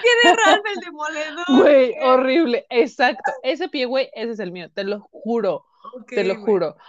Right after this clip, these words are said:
Speaker 2: Pero justo lo que estás hablando de los tacones, güey, ese es otro de los puntos en los que digo,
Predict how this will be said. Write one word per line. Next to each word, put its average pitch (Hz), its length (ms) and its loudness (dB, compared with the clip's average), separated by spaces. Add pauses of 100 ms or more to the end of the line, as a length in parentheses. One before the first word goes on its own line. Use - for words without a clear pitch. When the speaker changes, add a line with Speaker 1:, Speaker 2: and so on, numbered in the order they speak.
(160)
Speaker 2:
Pero 285 280 2
justo 403 480 0
lo 339 100 2
que - 80 -12
estás 220 200 -2
hablando 226 340 -2
de 233 120 -4
los 165 180 -6
tacones, 185 460 -10
güey, 202 320 -8
ese 277 220 -2
es 262 100 -8
otro 262 180 -2
de 233 60 -2
los 190 140 -8
puntos 202 300 -2
en 202 100 -4
los 175 120 -6
que 180 100 0
digo, 185 260 -2